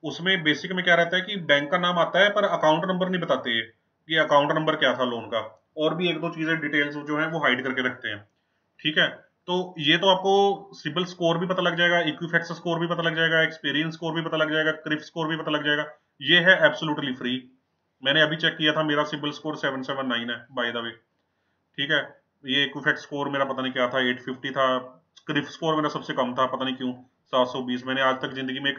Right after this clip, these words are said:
क्रेडिट कार्ड ही लिया है। हाँ, फिर वो वही, वही बात आ जाती है कि, "सर आपने क्रेडिट कार्ड लिया है तो आपका ये mix of credit वाला rule आप पे apply नहीं होता।" ठीक है। तो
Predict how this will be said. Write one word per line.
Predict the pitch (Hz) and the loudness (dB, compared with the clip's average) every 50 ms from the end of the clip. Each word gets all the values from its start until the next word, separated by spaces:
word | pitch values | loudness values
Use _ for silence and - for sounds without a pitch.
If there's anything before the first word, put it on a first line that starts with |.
| 131 - | -8 -6
क्रेडिट | - 131 127 123 127 131 | -2 0 0 2 0 0
कार्ड | 131 139 139 139 | 2 2 2 2
ही | 139 135 | 2 0
लिया | 127 120 120 117 | -2 -2 -2 -4
है। | 117 - - _ _ _ _ _ _ _ _ _ | -6 -10 -16 _ _ _ _ _ _ _ _ _
हाँ, | - 131 127 | 2 2 2
फिर | 127 143 135 | 2 -2 -4
वो | 139 143 139 | -4 -4 -2
वही, | 131 139 143 | -2 -2 -2
वही | 135 127 127 131 135 | 0 0 0 0 4
बात | 135 139 139 143 | 4 4 4 4
आ | 139 | 2
जाती | 135 131 131 139 | 2 0 -2 -4
है | 135 | -4
कि, | 143 131 | -4 -4
"सर | 139 143 135 | -2 0 0
आपने | 131 127 135 135 | 2 2 0 0
क्रेडिट | 127 131 123 123 131 131 147 | 0 -4 -2 -2 -2 0 2
कार्ड | 143 139 131 | 2 2 2
लिया | 131 127 127 131 135 147 | 2 0 0 2 2 0
है | 143 135 - - _ _ _ _ _ | -2 -4 -6 -14 _ _ _ _ _
तो | 156 143 139 | 2 4 4
आपका | 131 127 - 143 139 139 | 4 4 4 2 2 2
ये | 139 135 139 139 135 | 2 2 0 0 -2
mix | 135 127 127 123 - - | -2 -2 -4 -4 -4 -6
of | 139 127 | -8 -4
credit | 131 131 127 127 127 | -2 -2 -2 0 -2
वाला | 131 131 131 131 | 0 0 0 0
rule | 131 127 127 123 | 0 0 0 0
आप | 123 123 | 0 -2
पे | - 135 | -2 -6
apply | 127 127 127 123 120 | -6 -6 -6 -6 -4
नहीं | 123 123 | -4 -6
होता।" | 123 123 - 120 117 - - _ _ _ _ _ _ _ _ _ _ _ | -6 -6 -8 -10 -12 -12 -16 _ _ _ _ _ _ _ _ _ _ _
ठीक | 139 135 170 | -6 -4 -4
है। | 160 131 - - _ _ _ _ _ _ _ _ _ | -4 -4 -6 -12 _ _ _ _ _ _ _ _ _
तो | 135 135 135 131 135 131 | -4 -2 0 0 0 -2